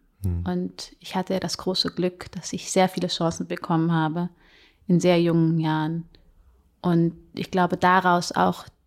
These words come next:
Speaker 2: diese tiefe, diese tiefe Bedürfnis entstanden ist, etwas Sinnvolles zu tun, wenn ich schon diese Plattform habe.
Speaker 1: Ja, voll schön.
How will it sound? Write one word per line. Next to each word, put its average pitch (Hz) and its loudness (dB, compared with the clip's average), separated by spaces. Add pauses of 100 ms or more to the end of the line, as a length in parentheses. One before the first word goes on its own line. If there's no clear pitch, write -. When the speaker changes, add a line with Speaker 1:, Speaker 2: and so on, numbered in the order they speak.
(920)
Speaker 2:
diese 185 2 (600)
tiefe, 208 -2
diese 196 -4
tiefe 196 -2
Bedürfnis 196 2 (760)
entstanden 190 2
ist, - -4 (400)
etwas - -2
Sinnvolles 190 2
zu - -8
tun, 190 -6 (360)
wenn 180 4
ich - -6
schon 165 -2 (240)
diese 175 -6
Plattform 180 -6
habe. 185 -4 (1160)
Speaker 1:
Ja, 101 -4
voll - -10
schön. 104 -8